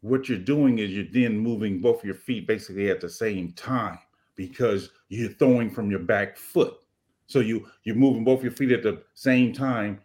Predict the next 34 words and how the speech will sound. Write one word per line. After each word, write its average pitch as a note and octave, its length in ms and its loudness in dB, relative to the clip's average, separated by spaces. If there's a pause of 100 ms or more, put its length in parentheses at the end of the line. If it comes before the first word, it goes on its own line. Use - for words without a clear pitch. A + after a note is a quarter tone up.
to A#2+ 80 -4
count A2+ 320 -4
your G2+ 80 -4
steps. - 480 -4 (300)
So G2+ 340 2 (200)
your A2 120 -4
steps - 320 0
are A2 160 0
together, G2+ 560 2
one, F2+ 500 -6
two, F2 380 -8
three, G2 320 -4 (240)
as G2 160 -4
opposed G#2+ 440 0
to G2 220 -4 (300)
where A2+ 220 4
if G#2+ 160 2
you G2 160 -4
got G#2+ 340 0
your G2 180 0
left A#2 640 2
foot G2+ 220 0 (1080)
back G2+ 360 0
and G2 80 -2
your F#2 80 -2
right G#2 240 0
foot - 180 -6
forward, F#2+ 460 0 (400)
you B2 260 2
actually A2+ 320 0
counting A2 560 -4 (320)
each C#3 260 -2
individual G#2 580 -2
step - 420 -6